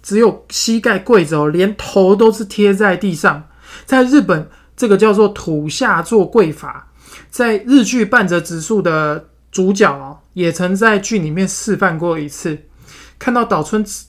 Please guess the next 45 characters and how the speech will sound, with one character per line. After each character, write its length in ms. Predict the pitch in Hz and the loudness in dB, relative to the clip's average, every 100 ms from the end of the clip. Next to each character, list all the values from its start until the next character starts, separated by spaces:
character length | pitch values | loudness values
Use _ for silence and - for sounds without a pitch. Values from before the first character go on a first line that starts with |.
| - | -8
先 240 | - 214 | -2 -2
生 160 | 220 214 | 0 -4
这 260 | - 285 | -4 -4
么 220 | 233 190 175 | 0 0 0
有 240 | 156 156 | 0 0
诚 340 | - 165 160 | -4 -8 -4
意， 220 | 196 165 156 | -4 -6 -8
日 140 | 233 | -6
本 180 | 180 147 | -4 -6
社 340 | 143 - - 196 | -6 -8 -4 -4
长 180 | 170 151 | -4 -6
也 120 | 147 | -6
说 100 | 202 | -6
：“哦， 60 | 180 | -8
好 460 | - - - 156 | -10 -10 -6 -2
啦， 120 | 165 | -2
好 200 | 156 160 | -2 -2
啦， 280 | 165 160 151 196 | 0 0 -2 -6
那 120 | 202 | -2
就 280 | 214 196 - | -2 -2 -6
让 320 | 208 196 165 | -4 -4 -4
你， 240 | 156 147 _ _ _ _ - | -8 -10 _ _ _ _ -2
给 120 | 190 | 0
你 120 | 208 | 0
这 140 | 160 | 0
个 80 | 190 | -2
代 320 | 190 233 180 | -2 -4 -4
理 160 | 156 143 | -4 -8
资 240 | - 180 | -10 -10
格 280 | 175 160 143 | -6 -8 -8
啊。” 100 | 147 _ _ _ - - - - _ - | -14 _ _ _ -20 -20 -20 -20 _ -6
那 260 | 240 214 - _ _ _ _ | -4 -4 -6 _ _ _ _
岛 120 | 170 | -4
村 160 | 156 240 | 0 -2
先 240 | 226 226 | -2 -2
生 160 | 226 226 | 0 -2
取 280 | 208 - 156 | -4 -8 -8
得 180 | 160 160 | -6 0
这 160 | 208 | 0
个 680 | 196 170 160 151 147 165 - _ _ | 2 0 -2 -4 -4 -8 -16 _ _
授 300 | - 240 170 | -6 -4 -2
权 280 | - 156 147 | -4 -8 -8
之 160 | 165 | -6
后 220 | 165 190 165 | -2 -2 -2
呢， 240 | 151 | -8